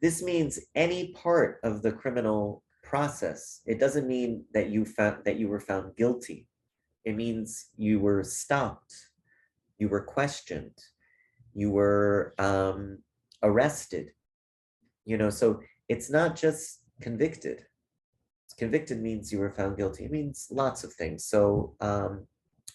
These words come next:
make sure to answer this, um, correctly. Three A, have you or your family members ever belonged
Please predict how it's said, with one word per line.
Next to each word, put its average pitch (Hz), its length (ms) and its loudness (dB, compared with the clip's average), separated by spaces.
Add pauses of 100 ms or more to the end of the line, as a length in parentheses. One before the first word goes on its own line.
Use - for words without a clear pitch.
make 117 180 -6
sure 120 160 -2
to 117 100 2
answer 98 360 -4
this, - 440 -6 (120)
um, 82 340 -8
correctly. - 460 -4 (2000)
Three 160 300 8
A, 127 160 10
have 123 280 2
you 165 100 6
or 175 80 6
your 160 160 4
family 143 280 0
members 127 360 0
ever 123 280 -2
belonged 117 560 0